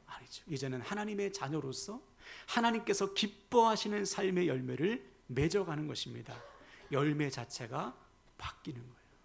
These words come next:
그러므로 오늘날 맥주절은 뭐냐?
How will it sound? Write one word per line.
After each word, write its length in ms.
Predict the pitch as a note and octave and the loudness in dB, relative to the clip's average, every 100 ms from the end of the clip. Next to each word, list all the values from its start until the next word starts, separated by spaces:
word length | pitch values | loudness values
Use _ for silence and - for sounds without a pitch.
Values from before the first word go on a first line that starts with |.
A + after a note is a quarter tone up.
| _ _ _ _ | _ _ _ _
그러므로 600 | - B3 A#3 B2 C#3+ A#2+ - | 0 2 2 0 -2 -2 0
오늘날 380 | F3 A3 A3+ | 2 4 2
맥주절은 500 | E3+ C#3 - D#3 D#3+ | 2 0 0 0 0
뭐냐? 520 | E3 G#2+ A2+ B2 B2 | 0 -2 -2 -4 -4